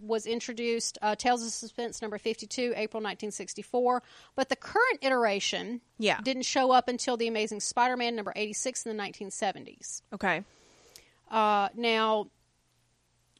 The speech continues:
Speaker 1: Yelena, 'cause we all, we've talked about Black Widow a thousand times, but
Speaker 2: Yeah.
Speaker 1: Yelena, uh, played by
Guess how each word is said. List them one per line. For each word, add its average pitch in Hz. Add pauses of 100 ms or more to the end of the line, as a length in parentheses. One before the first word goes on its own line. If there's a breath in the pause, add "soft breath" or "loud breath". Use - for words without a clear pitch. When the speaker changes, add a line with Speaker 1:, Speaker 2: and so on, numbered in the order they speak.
Speaker 1:
Yelena, 254 (380)
'cause 240
we 254
all, 254
we've 233
talked 196
about 170
Black 175
Widow 165
a -
thousand -
times, 185
but 233
Speaker 2:
Yeah. 214
Speaker 1:
Yelena, 247
uh, 226
played 233
by 233